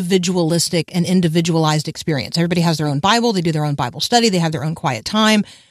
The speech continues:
They don't necessarily, um, have a life-on-life discipling relationship with another person who is actually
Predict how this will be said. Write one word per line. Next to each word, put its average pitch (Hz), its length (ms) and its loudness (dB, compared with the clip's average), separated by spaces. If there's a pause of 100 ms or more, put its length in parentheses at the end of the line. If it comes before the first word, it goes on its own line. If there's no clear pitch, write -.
They 196 80 2
don't 190 180 2
necessarily, 175 1000 0 (420)
um, 170 280 2
have 180 200 2
a 175 60 0
life-on-life 175 720 2
discipling 175 560 0
relationship 165 540 -2
with 175 120 -2
another 143 240 0
person 240 480 0
who 196 160 2
is 165 200 2
actually 175 560 0